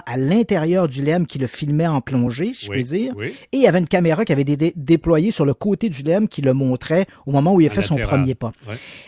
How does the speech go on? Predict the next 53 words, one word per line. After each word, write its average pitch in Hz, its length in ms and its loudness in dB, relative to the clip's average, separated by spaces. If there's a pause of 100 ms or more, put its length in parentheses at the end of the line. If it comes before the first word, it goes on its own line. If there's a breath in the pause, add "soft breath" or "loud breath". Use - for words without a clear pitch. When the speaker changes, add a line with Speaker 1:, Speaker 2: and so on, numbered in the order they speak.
(100)
Speaker 1:
Et 262 240 2
ces 160 340 0
images-là 156 300 0
étaient 202 180 2
de 147 180 4
mauvaise 175 540 4
qualité 160 380 2
quand 131 220 -2
on 143 60 2
voyait 131 280 0
ça 185 140 -2
à - 40 0
la 131 120 0
télé. 131 280 -2
Bon, 127 120 -2
Speaker 2:
Ben 110 80 -6
Speaker 1:
bien 123 100 -2
Speaker 2:
oui. 113 60 -2
Speaker 1:
sûr, 208 120 6
il 165 40 4
y 156 40 4
en 143 60 2
avait 143 180 4
une, 196 140 6
c'est - 80 -6
une 151 100 -2
cami-, 156 280 2
une 151 160 -4
caméra 156 420 4
de 143 140 2
télévision 160 680 0
qui - 120 -16
transmettait, 139 640 -2
donc 113 180 -8
ça, 143 120 -8
c'était - 180 -6
pas 143 140 -6
très 123 200 -6
bon. 180 200 -2 (380 loud breath)
Et 165 80 -2
la 156 100 0
caméra 170 400 0
à 233 40 2
l'intérieur 156 440 0
du 131 120 -6
lem, 190 260 2
même 185 240 4
si - 100 -4
c'était 180 220 0
du 135 100 -10
film 180 200 -2
seize 170 340 0
millimètres, 139 640 -4